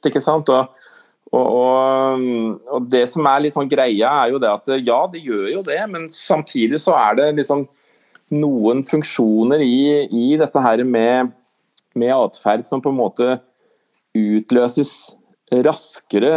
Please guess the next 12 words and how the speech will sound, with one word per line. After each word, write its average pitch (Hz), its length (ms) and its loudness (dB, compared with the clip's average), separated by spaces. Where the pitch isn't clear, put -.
eller 139 320 0
senere 123 800 -2
da, 208 200 2
hos, - 440 -6
hos 147 200 -4
noen 127 280 0
hunder 123 360 0
enn 135 120 -2
hos 131 160 -6
andre 107 300 0
hunder. 180 260 0
Og, 135 280 0